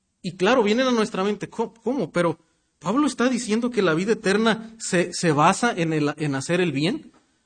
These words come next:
Pablo no, vamos a ver que no está diciendo, y desde luego sabe porque es la palabra de Dios, no está diciendo ninguna mentira. Está diciendo lo, lo, lo correcto.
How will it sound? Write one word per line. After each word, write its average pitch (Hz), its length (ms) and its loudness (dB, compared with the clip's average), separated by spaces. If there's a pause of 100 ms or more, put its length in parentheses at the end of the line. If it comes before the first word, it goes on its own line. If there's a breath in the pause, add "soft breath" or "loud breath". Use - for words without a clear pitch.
(480)
Pablo 277 320 6
no, 269 580 4
vamos 240 260 2
a 226 40 4
ver 226 160 4
que 214 80 2
no 196 100 2
está 220 220 2
diciendo, 208 340 0
y 185 60 0
desde 143 240 -2
luego 185 240 2
sabe 170 180 2
porque 170 280 -4
es 175 40 4
la 190 140 6
palabra 175 300 6
de 175 100 2
Dios, 185 40 -2
no 202 60 2
está 208 160 2
diciendo 233 300 4
ninguna 214 280 4
mentira. 196 480 0 (280)
Está 123 180 -8
diciendo 262 340 0
lo, 196 200 0
lo, 151 240 -2
lo 135 160 -6
correcto. 165 420 -6